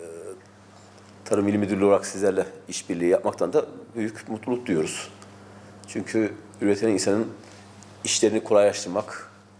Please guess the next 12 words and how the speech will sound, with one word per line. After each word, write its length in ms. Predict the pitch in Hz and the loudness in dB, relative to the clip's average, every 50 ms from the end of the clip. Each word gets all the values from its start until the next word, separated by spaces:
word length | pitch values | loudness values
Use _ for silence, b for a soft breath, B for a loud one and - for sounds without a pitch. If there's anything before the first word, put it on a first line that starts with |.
| - - | -2 0
onları 440 | 104 98 98 95 95 107 110 110 - - - - - - - - - - | 0 2 4 4 4 6 4 2 0 -4 -16 -20 -20 -20 -20 -12 -4 -4
daha 240 | 98 - 110 104 104 | 0 2 2 4 4
da, 220 | 101 87 78 - - - - - - - - - - - - - | 6 4 4 2 -2 -12 -16 -20 -20 -20 -20 -20 -20 -16 -8 -4
e, 200 | 78 80 80 82 | -4 -2 0 2
bol 220 | 95 104 98 92 - | 4 4 4 4 0
kazanç 460 | - 95 113 104 104 - - - - - - - - - - | -2 0 2 2 2 2 -4 -8 -8 -12 -16 -20 -12 -4 2
ve 200 | 101 95 92 85 | 2 2 4 4
verimlilik 640 | 95 101 98 98 104 107 104 95 98 - - - - - - - | 2 2 2 2 0 0 0 -2 -4 -6 -10 -12 -12 -14 -10 -6
noktasında 580 | 92 - - 92 90 - 82 85 120 131 135 - B B B B B B B B - | -6 -4 -2 -2 -4 -4 -2 0 0 0 -2 -2 B B B B B B B B 0
öncülük 400 | - 156 135 131 131 120 110 - | 2 2 2 2 0 -4 -2 0
yapmak 320 | - - - 78 - - - | -2 -2 -2 -4 -10 -8 -6
gerekiyor. 400 | - 82 76 - - 120 123 | -4 -4 -4 -4 -6 -6 -8